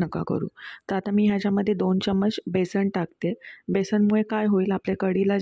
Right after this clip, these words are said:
अ, थिकनेस येतो आणि कढी अशी पातळ होत नाही. तर आता ह्याच्यामध्ये मी अर्धा चम्मच हळद ॲड करून घेतलेली आहे. आता हे जे सगळे साहित्य आहे ते व्यवस्थित फेटून घ्यायचे आहेत, आपल्याला मिक्स करून घ्यायचे आहेत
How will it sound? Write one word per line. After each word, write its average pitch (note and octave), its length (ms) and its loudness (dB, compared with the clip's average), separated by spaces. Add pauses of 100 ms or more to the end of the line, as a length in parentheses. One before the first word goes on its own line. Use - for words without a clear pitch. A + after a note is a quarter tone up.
(180)
अ, F3+ 200 0
थिकनेस G3 540 0
येतो G3 320 -4 (320)
आणि F#3+ 160 2
कढी F#3+ 200 2
अशी G3+ 180 -2
पातळ F#3 440 -4
होत E3+ 240 2
नाही. E3 180 -4 (420)
तर F#3+ 40 -2
आता G3 160 0
ह्याच्यामध्ये G3+ 440 0
मी G#3+ 100 4
अर्धा F#3 300 0
चम्मच G3+ 380 0
हळद F#3+ 280 0
ॲड F#3 160 -2
करून F3+ 280 -2
घेतलेली E3+ 420 -2
आहे. E3 260 -2 (380)
आता F3+ 180 -2
हे G#3 160 2
जे G#3+ 160 2
सगळे G#3+ 200 -2
साहित्य F#3+ 440 -2
आहे G3+ 80 0 (100)
ते G#3 60 0
व्यवस्थित G3 480 0 (120)
फेटून F#3+ 300 0
घ्यायचे G3 380 -2
आहेत, F#3 260 -2
आपल्याला F3+ 360 -2
मिक्स F#3 280 -2
करून F#3 280 -2
घ्यायचे F#3 380 -2
आहेत F3+ 220 0